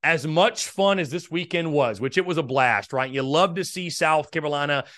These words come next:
stay hot, swinging the stick. Of course, the midweek games, it was a lot of fun seeing them take care of their business because, hey,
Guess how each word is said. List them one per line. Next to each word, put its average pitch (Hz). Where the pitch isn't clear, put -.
stay 165
hot, 143
swinging 160
the 147
stick. 151
Of 127
course, 156
the 139
midweek 147
games, 147
it 131
was 120
a 127
lot 147
of 139
fun 147
seeing 151
them 143
take 170
care 160
of 156
their 147
business 147
because, 147
hey, 151